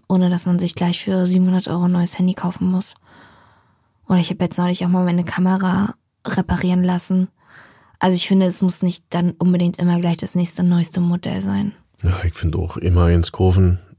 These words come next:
Speaker 2: von mir aus auch mutet und dann behältst du das halt eine Weile.
Speaker 1: Ja.
Speaker 2: Für mich ist es jetzt auch nicht ein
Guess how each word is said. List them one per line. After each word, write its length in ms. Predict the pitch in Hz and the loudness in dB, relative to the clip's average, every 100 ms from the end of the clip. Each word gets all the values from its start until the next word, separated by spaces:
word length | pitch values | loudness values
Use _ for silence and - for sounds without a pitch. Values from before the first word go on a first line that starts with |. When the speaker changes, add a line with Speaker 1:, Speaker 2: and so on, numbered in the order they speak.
| _ _ - - | _ _ -20 -18
Speaker 2:
von 240 | - 87 | -10 -2
mir 120 | 85 | -2
aus 160 | - 90 | -2 -6
auch 120 | 92 90 - - | -6 -6 -6 -2
mutet 540 | 92 110 139 135 - | 2 4 4 2 2
und 120 | 95 | 0
dann 180 | 82 80 | 0 0
behältst 320 | 76 80 78 | 0 0 0
du 40 | 92 | -2
das 80 | 87 | 0
halt 120 | 73 | 0
eine 100 | 78 | 0
Weile. 320 | 73 76 90 - _ - | 0 2 2 0 _ -2
Speaker 1:
Ja. 280 | 196 185 196 | 0 0 -2
Speaker 2:
Für 80 | - | -4
mich 140 | 82 | -4
ist 180 | 80 80 | -2 -4
es 80 | 78 | -2
jetzt 180 | 80 - | -4 -4
auch 140 | 92 | -4
nicht 200 | 90 78 | -2 -2
ein 280 | 80 78 78 | -2 -2 -4